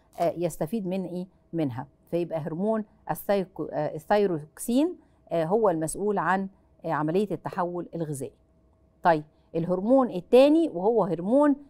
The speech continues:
جاي اسمه كده من إيه؟ من اسم الكالسيوم، لأنه هو أصلًا مسؤول عن ضبط الكالسيوم في الدم. فيقول لي هنا، آه،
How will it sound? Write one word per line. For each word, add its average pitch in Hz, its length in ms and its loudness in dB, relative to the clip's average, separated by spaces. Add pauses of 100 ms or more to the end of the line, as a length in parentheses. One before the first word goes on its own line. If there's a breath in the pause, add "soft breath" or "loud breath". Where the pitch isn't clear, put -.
(100)
جاي 226 300 4
اسمه 226 220 -4
كده 262 220 2
من 214 160 -4
إيه؟ 247 220 0 (200)
من 185 160 -2
اسم 240 260 0
الكالسيوم، 185 600 4 (440)
لأنه 180 240 -2
هو 185 180 0
أصلًا 233 440 4
مسؤول 269 540 2 (220 loud breath)
عن 180 260 0
ضبط 202 440 6
الكالسيوم 254 540 4
في - 100 -2
الدم. 170 360 4 (180)
فيقول 165 280 -2
لي 208 200 -2
هنا، 233 120 0
آه، 147 440 -8